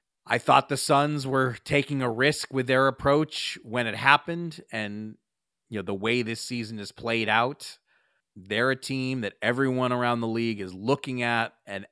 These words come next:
asking a lot of questions because Durant is still, you know, we've, you know, LeBron James turns thirty-nine on Saturday, the day after this pod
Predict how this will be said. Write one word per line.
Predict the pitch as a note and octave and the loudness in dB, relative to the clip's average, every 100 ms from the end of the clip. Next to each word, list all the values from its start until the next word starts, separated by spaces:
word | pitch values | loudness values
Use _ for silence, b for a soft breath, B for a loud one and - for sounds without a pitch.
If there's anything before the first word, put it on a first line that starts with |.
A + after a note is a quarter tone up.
| - | -4
asking | G#2+ G2+ - G#2 F#2+ F#2+ _ _ _ _ _ _ - | -2 -2 -4 -12 -12 -14 _ _ _ _ _ _ -6
a | |
lot | G2 F#2+ F#2 | 0 0 -2
of | - | -6
questions | F#2+ - F2+ F2+ | -10 -10 -14 -16
because | G2 G2+ G2 | -12 -10 -6
Durant | A#2+ G#2+ D#3 E3+ D#3 | -8 -4 0 0 0
is | B2+ A2+ | -4 -8
still, | - A#2+ A2 | -4 -2 -2
you | G#2+ | -2
know, | G2+ | -2
we've, | A#2 A2 - _ | -2 -6 -10 _
you | A2+ | -14
know, | F#2+ - | -12 -8
LeBron | B2 B2+ E3+ F3+ C#3+ | -4 6 8 8 6
James | C#3+ C#3 C3 | 2 2 0
turns | - C3+ A2+ G2+ - | -4 -4 -4 -6 -2
thirty-nine | C3 C3 B2+ A#2 A2 G#2 G2+ | 0 2 2 0 0 0 -2
on | G2 F#2 F2 | -6 -8 -8
Saturday, | - F#2+ F2+ E2 F2 | -6 -4 -4 -8 -10
the | E2+ | -10
day | G2 A2+ A2+ A2 | -4 0 2 2
after | G#2 - | -2 -6
this | G2+ G#2 | -10 -10
pod | - G2+ F#2 F#2 | -6 -4 -2 -4